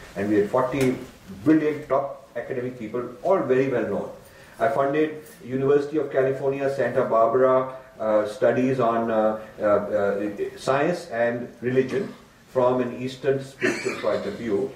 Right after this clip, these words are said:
Hindu, Buddhist point of view on science and religion, uh, with a very prominent, uh, physicist. And then after three, four years, we were outbid by Templeton Foundation, who took our curriculum, who took our people, but gave them ten times the money, captured all of them,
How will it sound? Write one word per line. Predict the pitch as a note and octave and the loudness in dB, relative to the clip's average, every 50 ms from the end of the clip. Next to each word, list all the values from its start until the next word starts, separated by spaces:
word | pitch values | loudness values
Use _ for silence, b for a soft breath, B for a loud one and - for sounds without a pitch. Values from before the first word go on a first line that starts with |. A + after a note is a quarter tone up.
| - - - | -14 -14 -10
Hindu, | A#2+ A#2 A#2+ A#2+ C3 C3 | -8 -6 -2 0 0 2
Buddhist | B2+ A#2 A2 A2+ B2 B2 - - | 2 0 0 0 -2 -2 -2 -2
point | A2+ G#2 G#2 G#2+ | -2 -2 0 -2
of | G#2 G2+ | -2 -2
view | G#2+ A2 B2 B2+ | 0 2 2 2
on | A2+ G#2+ | 2 0
science | - - G#2 G2 G2 G2+ - - | -4 -4 -2 0 0 -2 -2 -2
and | G#2+ G#2 | -4 -2
religion, | A2 A#2 B2+ A#2 - F#2+ F2+ - - - B B B B B B B B - | 0 0 0 0 0 0 -2 -4 -4 -8 B B B B B B B B 0
uh, | - G2 G2 G2 - - - - - G#2 | 4 4 6 6 4 2 -2 -6 -8 -8
with | G#2+ G2+ G#2+ | -8 -4 -2
a | G2+ | 0
very | A2+ C#3 D#3+ D3+ | 2 4 2 2
prominent, | - C3 A#2 A2+ A#2+ A#2+ B2 A#2+ - - G#2+ | 2 2 2 2 2 0 -4 -4 -6 -6 -8
uh, | G2+ G2 | -8 -8
physicist. | G2 - A2 G#2 G#2 G2+ - G#2+ - - - - - B B B B B B B | -4 -4 -4 -4 -4 -6 -4 -4 -4 -4 -6 -10 -16 B B B B B B B
And | - A2 A2+ A2+ A2+ B2 | -2 0 0 2 4 4
then | B2 A#2+ | 2 4
after | A#2 A#2+ B2 B2 C3 C3+ | 4 2 0 0 -2 -6
three, | - D#3 E3+ | -4 -4 -4
four | E3+ D#3+ D3 A2+ | -2 0 2 2
years, | G2 F#2+ G2 A2+ C3+ - - - B B B B B | 2 2 0 0 0 0 -2 -6 B B B B B
we | A#2+ C3 | -4 -2
were | C3 C3+ - - - - | 2 2 0 0 0 2
outbid | - - - - - - - C#3+ B2+ - - - - - - _ | 2 2 2 2 0 -4 -2 -2 -2 -2 -2 -8 -14 -18 -18 _
by | - A2 G#2+ | -6 -6 -4
Templeton | - A#2+ A#2 - - C#3+ C3+ C3+ C3+ - | -2 -4 -4 -4 -6 -6 -6 -6 -4 -2
Foundation, | B2+ A2 G#2+ G2+ G2 F2+ - - A2+ G#2 G2+ - - | -2 0 0 0 -2 -6 -6 -10 -12 -12 -12 -10 -10
who | B2 - - | -10 -8 -4
took | E3+ F#3 - | -4 -2 0
our | D3+ C3+ C3+ - | 2 2 2 0
curriculum, | - B2 G#2+ G#2 - A2 G#2+ A2+ A2+ A2 | -2 -6 -8 -8 -8 -6 -4 -4 -4 -6
who | - G#2 - | -8 -8 -10
took | C#3+ C3+ D3+ | -8 -2 0
our | C#3+ C3 | 0 0
people, | A#2 A2+ G2+ F#2 G2 F#2+ F#2+ G2+ G2+ B B B B B | 0 -2 -6 -6 -2 -2 -2 -2 -2 B B B B B
but | G#2 G2+ - | -4 -2 2
gave | - - - | 2 2 4
them | C#3 C3 - | 2 0 2
ten | C#3 C#3 C#3 C#3+ | 2 2 2 2
times | D3 D3 C#3+ C3 | 0 -2 -4 -4
the | C3 | -6
money, | A#2 G#2 G2+ G2+ G2+ G#2 A2 - - - - - | -4 -4 -4 -4 -4 -6 -8 -10 -12 -18 -8 -2
captured | C3 C#3 D3+ - - E3 D3+ C3 | 0 0 0 0 0 0 2 2
all | A#2 A2 G#2+ G#2+ | 4 4 4 2
of | G#2 F#2 | 0 -2
them, | G2 G2 G2 G2+ G2 - | -4 -4 -4 -6 -6 -10